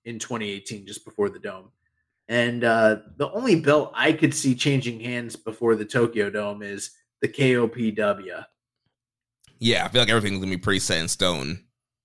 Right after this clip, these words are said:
Speaker 2: Going
Speaker 1: Or, or the, or, um, well, I guess, you know, the strong open weight, or I'm sorry, I keep saying strong.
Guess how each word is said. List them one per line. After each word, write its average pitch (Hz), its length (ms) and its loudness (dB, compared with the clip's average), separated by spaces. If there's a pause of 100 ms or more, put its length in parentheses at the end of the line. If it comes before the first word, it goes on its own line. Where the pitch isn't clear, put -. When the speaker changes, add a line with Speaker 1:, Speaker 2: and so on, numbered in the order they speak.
(420)
Speaker 2:
Going 87 380 0 (240)
Speaker 1:
Or, - 360 2 (1200)
or 160 200 8
the, 160 100 6
or, 170 640 6
um, 147 480 2
well, 139 180 4
I 135 120 2
guess, 143 600 0
you 135 120 -8
know, 120 320 -6 (320)
the 131 120 2
strong 139 440 2
open 139 340 0
weight, 123 240 -4
or 135 160 4
I'm 127 140 -2
sorry, - 200 -8
I - 40 -12
keep - 160 -20
saying 110 180 -14
strong. - 220 -20